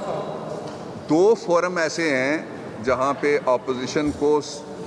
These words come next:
पहले भी दावत दी जा चुकी है। वो फोरम है पार्लिमानी, सियासी नहीं है, इसलिए वहाँ तो आना चाहिए। एक कमेटी बनाई बाकायदा स्पीकर साहब ने, और दूसरा ये था उसमें वो तशरीफ़ नहीं लाए।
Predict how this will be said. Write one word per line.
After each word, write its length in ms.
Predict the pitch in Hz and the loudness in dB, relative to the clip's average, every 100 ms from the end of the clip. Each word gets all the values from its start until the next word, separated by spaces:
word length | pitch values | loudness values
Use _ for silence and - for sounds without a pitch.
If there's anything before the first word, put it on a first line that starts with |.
| - - | -12 -8
पहले 280 | - 143 143 | 0 0 2
भी 140 | 143 | -2
दावत 280 | 131 120 123 | 2 2 2
दी 140 | 110 113 | -2 -2
जा 160 | 110 101 | -2 -2
चुकी 340 | - - 104 | -6 -6 -4
है। 100 | 80 69 - | -2 -4 -2
वो 120 | 147 196 | 0 2
फोरम 340 | 190 202 220 | 2 2 2
है 60 | 220 - | 0 2
पार्लिमानी, 560 | 180 175 165 170 185 | 0 0 -2 -2 -2
सियासी 360 | - 175 175 220 | -2 -2 -2 -4
नहीं 200 | 214 175 | -2 -2
है, 100 | 113 | 0
इसलिए 260 | 175 180 214 | -2 0 2
वहाँ 160 | 196 | 0
तो 100 | 220 | 0
आना 180 | 214 226 | 0 0
चाहिए। 280 | 208 135 95 - - - - - - - - - 180 | 0 -2 -2 -8 -12 -12 -14 -14 -14 -14 -12 -2 2
एक 600 | 226 - - - - - | 2 0 -8 -14 -10 -4
कमेटी 360 | 156 175 - 226 | -2 -2 -2 -2
बनाई 320 | 196 175 185 | 0 2 0
बाकायदा 560 | 175 160 147 151 147 156 160 151 151 - - - - - - | 0 0 0 -2 0 2 2 0 -4 -12 -12 -12 -10 -10 -10
स्पीकर 360 | - 160 156 185 | -4 -2 0 0
साहब 300 | 180 175 175 | 0 0 -2
ने, 120 | 202 - - - - | -6 -8 -12 -10 0
और 160 | 160 156 135 | 2 2 0
दूसरा 320 | 143 170 208 226 | 0 2 2 2
ये 160 | 214 180 | 0 0
था 180 | 160 170 202 - - - | 2 0 -2 -8 -8 -4
उसमें 220 | 151 185 | -2 0
वो 120 | 185 | 0
तशरीफ़ 360 | 175 170 165 170 | 0 0 0 0
नहीं 100 | 185 | 0
लाए। 240 | 170 170 | 0 0